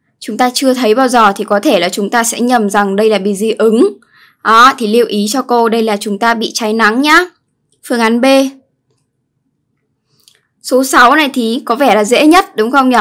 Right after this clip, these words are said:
Đây là bị mọc mụn, đáp án A, spots.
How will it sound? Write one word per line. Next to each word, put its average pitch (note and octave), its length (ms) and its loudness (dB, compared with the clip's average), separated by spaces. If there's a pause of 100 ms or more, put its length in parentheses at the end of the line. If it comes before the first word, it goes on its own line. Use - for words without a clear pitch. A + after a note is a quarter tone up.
(180)
Đây A#3+ 180 0
là G#3+ 120 2
bị G3+ 340 -6 (180)
mọc A3 260 -4
mụn, B3+ 260 2 (220)
đáp A#3+ 180 -6
án G#3+ 280 0 (180)
A, B3+ 300 2 (400)
spots. - 680 -4